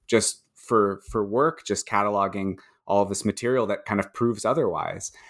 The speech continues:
And so I ended up, um, that was one of the things I ended up writing about. And, uh, you know, I had traveled all over India and Europe and, and the U S to visit archives.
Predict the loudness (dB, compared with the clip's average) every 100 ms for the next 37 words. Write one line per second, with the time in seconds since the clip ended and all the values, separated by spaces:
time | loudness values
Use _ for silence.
0 | -20 _ -2 2 2 2 0 0 0 -2
1 | -2 0 0 0 -6 -4 -2 0 0 0
2 | 0 -2 2 2 2 0 0 0 0 -2
3 | 0 -2 -2 -4 -4 -2 2 2 2 -4
4 | -12 _ _ _ 0 2 2 -2 -6 _
5 | _ _ -4 0 2 2 -2 -6 _ _
6 | 0 2 2 0 0 0 -4 _ _ _
7 | _ _ _ _ -4 0 4 4 4 0
8 | -2 0 2 2 -2 -4 -2 0 2 2
9 | 2 -4 -2 0 0 2 2 2 2 2
10 | 0 -2 -4